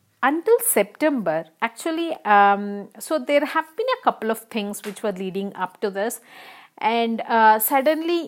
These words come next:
in September, um, I think the first was, wa-, first week was okay. Um, I was still trying to do a couple of things here and there, uh, trying to keep the mojo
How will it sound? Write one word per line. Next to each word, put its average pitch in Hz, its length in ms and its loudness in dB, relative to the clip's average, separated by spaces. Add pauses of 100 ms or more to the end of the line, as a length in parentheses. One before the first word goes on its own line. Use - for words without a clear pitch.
in 294 140 -2
September, 233 920 -2
um, 202 580 0
I 240 120 -2
think 440 260 -8
the 403 80 -8
first - 400 0
was, 311 200 -6
wa-, 226 260 0 (220)
first 277 320 -4
week 240 280 -10
was 220 280 -6
okay. 226 600 -4
Um, 196 400 -2
I 196 160 -8
was 214 180 -6
still 240 260 -6
trying 208 360 -4
to 208 100 -6
do 196 200 -2
a 190 60 -2
couple 190 300 -8
of 180 60 -8
things 185 380 -12
here 180 220 -8
and 175 200 -10
there, 196 320 -2 (360)
uh, 196 220 2
trying 202 360 -6
to 214 60 -6
keep 202 220 -8
the 190 100 -2
mojo 175 460 -6